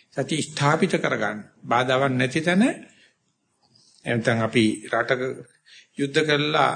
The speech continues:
අලුත් අලුත් ඉඩම් අල්ලගෙන යනවනම් යුද්ධ පෙරම ඉදිරියට තමයි යන යන තැන ස්ථාවර කරගන්න. මේ බලය තහවුරු කිරීමේ මෙහෙයුමක් කරන්න.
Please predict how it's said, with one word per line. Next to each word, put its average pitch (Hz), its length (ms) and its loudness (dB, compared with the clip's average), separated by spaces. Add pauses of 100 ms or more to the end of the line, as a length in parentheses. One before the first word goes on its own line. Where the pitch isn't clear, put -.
(120)
අලුත් 127 360 -4
අලුත් 151 300 -4
ඉඩම් 147 260 -2
අල්ලගෙන 151 380 0
යනවනම් 160 600 0 (1300)
යුද්ධ 135 200 0
පෙරම 165 240 -2
ඉදිරියට 160 340 0
තමයි 170 300 -2
යන 143 200 0 (100)
යන 208 140 6
තැන 226 220 2
ස්ථාවර 156 460 -2
කරගන්න. 110 500 -6
මේ 117 180 -14
බලය 131 280 -2
තහවුරු 170 320 0
කිරීමේ 208 360 4
මෙහෙයුමක් 190 440 4
කරන්න. 107 280 -2